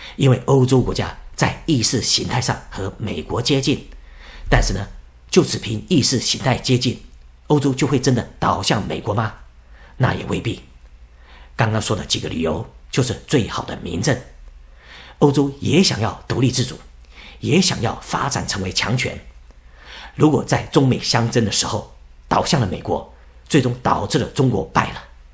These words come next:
对欧洲又有什么好处呢？反而阻碍了欧洲发展的机会。所以美国看起来虽然希望比较大，但是却很难办到。中国方面需要欧洲的也不多，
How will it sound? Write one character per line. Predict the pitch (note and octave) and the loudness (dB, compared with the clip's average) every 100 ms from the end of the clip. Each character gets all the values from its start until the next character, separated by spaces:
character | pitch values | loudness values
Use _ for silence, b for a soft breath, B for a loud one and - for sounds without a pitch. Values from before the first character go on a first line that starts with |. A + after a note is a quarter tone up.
| b b b b | b b b b
对 | C#3 B2+ | 2 4
欧 | B2 | 2
洲 | A#2+ G2 | 2 0
又 | B2+ | 0
有 | G#2+ | 0
什 | - | -2
么 | - | -6
好 | - F2+ - | -4 -4 -4
处 | - | -2
呢？ | G#2+ G#2 - - B B B B B B | 0 -2 -8 -20 B B B B B B
反 | - A2 | -2 0
而 | A2 - | -2 -2
阻 | - A2 | 0 2
碍 | C3+ | 2
了 | G2 - - | 0 -6 -2
欧 | C#3+ B2 | 2 4
洲 | B2 G#2+ | 2 0
发 | - - C3 | 0 0 0
展 | G#2+ | -2
的 | |
机 | - G#2+ | -2 -2
会。 | A2+ - - - - - - - - - - - - B B B | -2 -8 -12 -14 -10 -10 -12 -20 -20 -20 -20 -20 -16 B B B
所 | A#2+ A2+ | -2 -2
以 | - B B | -4 B B
美 | - G#2 | -2 2
国 | C3 | 2
看 | B2+ F3 | 2 0
起 | - | 0
来 | F2 - - - - - | -6 -8 -18 -20 -20 0
虽 | D3 | 4
然 | A2 | 4
希 | G2+ - B2 | 2 2 2
望 | A2+ G2 | 2 -4
比 | - | -4
较 | - | -2
大， | C#3+ B2 - - - | -2 -4 -8 -20 -8
但 | - - | -4 -2
是 | - - B B | -2 -4 B B
却 | - C3 | 2 2
很 | - G#2+ | 2 -4
难 | - F#2+ - | -8 -12 -8
办 | - G2+ | -4 -2
到。 | - - - - - - - - b b b | -4 -6 -16 -20 -20 -20 -20 -20 b b b
中 | - C3+ | 4 4
国 | F#2+ | 4
方 | G2 D2+ | 0 -4
面 | - - - | -6 -14 -4
需 | - | 0
要 | A#2+ - | 0 2
欧 | C3+ | 2
洲 | B2+ | 2
的 | G2 | 0
也 | D2+ F2+ F2+ | -4 -6 -4
不 | E3+ | -2
多， | E3+ D3 | -2 -2